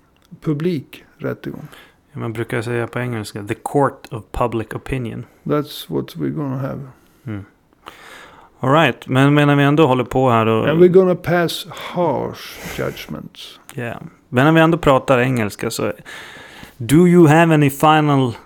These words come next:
Speaker 2: famous words?
Speaker 1: Ja, det har jag.
Speaker 2: Famous last words heter det.
Speaker 1: Famous last words, ja. Ja, jag har inte fått corona än.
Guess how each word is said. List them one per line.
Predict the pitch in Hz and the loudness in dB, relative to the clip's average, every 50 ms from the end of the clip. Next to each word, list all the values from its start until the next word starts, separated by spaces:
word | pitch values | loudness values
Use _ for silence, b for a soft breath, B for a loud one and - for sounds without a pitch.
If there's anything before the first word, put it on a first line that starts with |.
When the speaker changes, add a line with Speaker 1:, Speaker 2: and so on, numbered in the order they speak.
| _ _ _ | _ _ _
Speaker 2:
famous | - - - 156 151 151 147 139 131 - - | -16 -2 0 2 2 2 2 0 0 0 2
words? | 131 156 156 131 113 113 107 113 - - - - - - - | 4 4 6 6 4 2 -2 -6 -8 -10 -10 -12 -14 -20 -18
Speaker 1:
Ja, | - 196 190 175 185 185 170 160 | -14 -6 -2 0 2 2 2 0
det | 170 | 0
har | |
jag. | 165 147 139 | -2 0 0
Speaker 2:
Famous | 175 175 175 165 147 - | 0 2 2 0 -2 -2
last | 151 156 160 160 160 - | 0 0 0 0 0 2
words | 170 147 110 104 101 - | 2 4 4 2 0 -6
heter | 117 - - 117 | -10 -12 -12 -12
det. | 120 127 123 - | -12 -12 -10 -8
Speaker 1:
Famous | 170 156 156 156 143 147 135 - - | -8 -6 -6 -6 -6 -8 -10 -10 -12
last | - - - 139 123 - - - - | -10 -10 -10 -10 -10 -12 -16 -16 -14
words, | - - - - - - | -14 -14 -14 -14 -16 -16
ja. | - - - - B B B B B B B B B B B B B B B B B B B _ _ _ _ _ | -16 -18 -18 -18 B B B B B B B B B B B B B B B B B B B _ _ _ _ _
Ja, | - 165 156 | -12 -10 -8
jag | 139 135 | -6 -4
har | 135 156 | -4 -6
inte | 170 165 | -6 -8
fått | - - 156 - - | -8 -8 -10 -10 -10
corona | - - - - - - - | -14 -14 -12 -10 -10 -10 -12
än. | - - - | -12 -14 -16